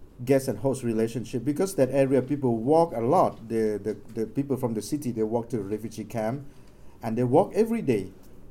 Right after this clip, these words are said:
So how going to, like, uh, accommodate the guests every day? This is a, is a,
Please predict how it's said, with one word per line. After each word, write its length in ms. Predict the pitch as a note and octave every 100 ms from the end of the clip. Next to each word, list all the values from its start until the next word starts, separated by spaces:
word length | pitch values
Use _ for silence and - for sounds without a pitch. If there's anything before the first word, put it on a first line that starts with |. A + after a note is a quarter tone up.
| -
So 600 | - D3+ C#3+ C#3 B2+ A#2 A#2
how 120 | G3
going 360 | - - D3+ D3+
to, 280 | C#3+ C3
like, 260 | A#2+ A2+ A2
uh, 240 | A2 G#2+ A2+
accommodate 520 | - D#3 D#3 A#2 G2+
the 60 | G#2+
guests 320 | C#3 A2+ -
every 280 | D3 F3+ E3+
day? 160 | G#2 G2+
This 500 | A2 - - - -
is 320 | A#2+ B2 A2+ -
a, 20 |
is 160 | B2
a, 40 | A#2+